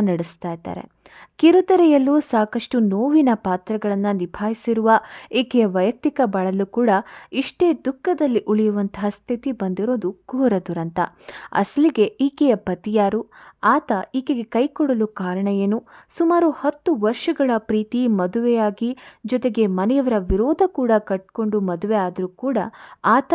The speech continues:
ಈಕೆಯ ಜೊತೆ ಸಂಸಾರ ಮಾಡ್ದೇ ಇರೋದಕ್ಕೆ ಕಾರಣ ಏನು? ಜೊತೆಗೆ ಆತನು ಕೂಡ ನಿರ್ದೇಶಕ, ಕತೆ ಬರೆಯುವಂತಹ ಚಿತ್ರಕತೆ ಬರಹಗಾರ, ಜೊತೆಗೆ ಚಿತ್ರರಂಗದಲ್ಲಿ ಸಾಕಷ್ಟು ಹೆಸರು ಸಂಪಾದನೆ ಮಾಡಿರೋರು.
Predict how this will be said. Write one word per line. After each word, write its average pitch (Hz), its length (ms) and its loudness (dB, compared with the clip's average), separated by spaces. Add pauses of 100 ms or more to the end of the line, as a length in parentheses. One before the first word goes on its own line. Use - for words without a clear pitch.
(120)
ಈಕೆಯ 247 320 0
ಜೊತೆ 240 340 -2
ಸಂಸಾರ 196 580 -2
ಮಾಡ್ದೇ 196 460 0
ಇರೋದಕ್ಕೆ 202 480 -4
ಕಾರಣ 208 400 -4
ಏನು? 226 340 0 (400)
ಜೊತೆಗೆ 320 340 2
ಆತನು 320 540 2
ಕೂಡ 269 220 0 (100)
ನಿರ್ದೇಶಕ, 220 720 -2 (300)
ಕತೆ 220 300 -4
ಬರೆಯುವಂತಹ 247 720 -2
ಚಿತ್ರಕತೆ 254 720 -6
ಬರಹಗಾರ, 202 500 -4 (460)
ಜೊತೆಗೆ 226 520 0 (220)
ಚಿತ್ರರಂಗದಲ್ಲಿ 269 880 0
ಸಾಕಷ್ಟು 269 640 0
ಹೆಸರು 254 340 4
ಸಂಪಾದನೆ 233 680 2
ಮಾಡಿರೋರು. 175 540 -2